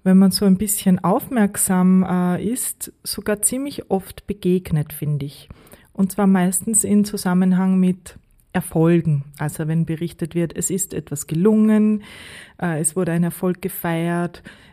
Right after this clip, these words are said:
ähm, entweder beruflich oder man hat vielleicht endlich nach langer Suche, äh, die Komfortzone verlassen und dann einen neuen Partner oder eine neue Partnerin gefunden.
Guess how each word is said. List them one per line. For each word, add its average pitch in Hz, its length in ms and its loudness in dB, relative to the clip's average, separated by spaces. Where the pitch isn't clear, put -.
ähm, 170 580 -2
entweder 165 340 -6
beruflich 190 840 -2
oder 170 520 -4
man 170 240 -2
hat 175 200 -4
vielleicht 170 600 -4
endlich 202 800 2
nach 180 300 2
langer 175 360 2
Suche, 180 880 -2
äh, 170 60 -6
die 180 120 -8
Komfortzone 185 880 -2
verlassen 175 640 -4
und 175 280 -2
dann 175 260 2
einen 170 320 0
neuen 165 320 0
Partner 208 540 0
oder 196 140 0
eine 185 200 2
neue 170 220 -2
Partnerin 208 680 -2
gefunden. 202 760 4